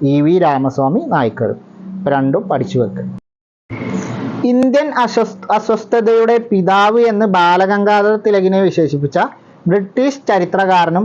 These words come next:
പത്രപ്രവർത്തകനുമായ വ്യക്തി ആരാണ്? ഇപ്പം ഇന്ത്യൻ അസ്വസ്ഥതയുടെ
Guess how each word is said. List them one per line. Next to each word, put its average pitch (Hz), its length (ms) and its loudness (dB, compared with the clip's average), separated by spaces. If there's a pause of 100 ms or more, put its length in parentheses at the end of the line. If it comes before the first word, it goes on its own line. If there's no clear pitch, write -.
(100)
പത്രപ്രവർത്തകനുമായ 180 1200 0
വ്യക്തി 160 380 0
ആരാണ്? 131 400 2 (440)
ഇപ്പം - 200 -4
ഇന്ത്യൻ 185 320 2 (100)
അസ്വസ്ഥതയുടെ 202 680 2